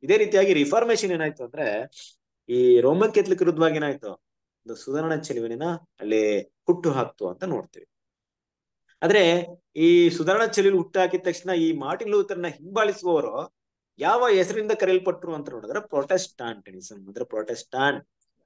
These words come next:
ಅಲ್ವಾ, ರೋಮನ್ ಕ್ಯಾಥಲಿಕ್ ವಿರುದ್ಧವಾಗಿರೋರು ಅನ್ನೋದ್ ರೀತಿಯಲ್ಲಿ ಆಯ್ತು. ಇನ್ನು ಕೂಡ ಮಾರ್ಟಿನ್ ಲೂಥರ್ ಆ ಒಂದು ಉದ್ದೇಶ ಏನಪ್ಪಾ ಇತ್ತು ಅಂದ್ರೆ ಸತ್ಯಕ್ಕೆ ವಿರುದ್ಧವಾಗಿ ತಾನಿದ್ರು, ಅದೇನೋ ಪೋಪ್ಗೆ ವಿರುದ್ಧವಾಗಿರ್ಲಿಲ್ಲ. ಅಂದ್ರೆ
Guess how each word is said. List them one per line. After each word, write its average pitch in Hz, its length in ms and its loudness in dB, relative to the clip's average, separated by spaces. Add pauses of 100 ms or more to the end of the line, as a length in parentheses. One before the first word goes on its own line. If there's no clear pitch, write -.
(340)
ಅಲ್ವಾ, 127 260 0 (440)
ರೋಮನ್ 120 280 -2
ಕ್ಯಾಥಲಿಕ್ 113 320 -6
ವಿರುದ್ಧವಾಗಿರೋರು 107 920 0
ಅನ್ನೋದ್ 139 380 -8
ರೀತಿಯಲ್ಲಿ 98 340 -4
ಆಯ್ತು. - 200 -12 (240)
ಇನ್ನು 139 160 -4
ಕೂಡ 160 120 2 (600)
ಮಾರ್ಟಿನ್ 156 320 -2
ಲೂಥರ್ 165 280 0
ಆ 151 120 2
ಒಂದು 139 280 -2
ಉದ್ದೇಶ 175 340 -2
ಏನಪ್ಪಾ 175 300 -4
ಇತ್ತು - 160 -8
ಅಂದ್ರೆ 147 160 -6
ಸತ್ಯಕ್ಕೆ 214 640 0
ವಿರುದ್ಧವಾಗಿ 180 480 2
ತಾನಿದ್ರು, 135 420 -8 (880)
ಅದೇನೋ 131 240 -8
ಪೋಪ್ಗೆ 151 420 0
ವಿರುದ್ಧವಾಗಿರ್ಲಿಲ್ಲ. 120 640 0
ಅಂದ್ರೆ - 600 -2